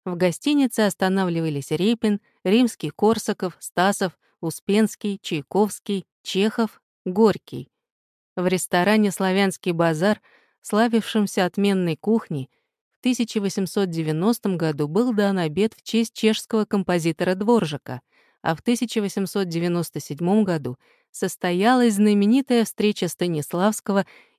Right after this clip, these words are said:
и Немировича Данченко, во время которой было решено организовать в Москве художественный театр.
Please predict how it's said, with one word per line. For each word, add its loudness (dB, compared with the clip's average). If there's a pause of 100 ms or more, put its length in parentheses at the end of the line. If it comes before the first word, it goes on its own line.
и 2
Немировича 2
Данченко, 0
во 0
время 0
которой 2
было 2
решено 2
организовать -2
в -16
Москве -4 (180)
художественный 0
театр. -6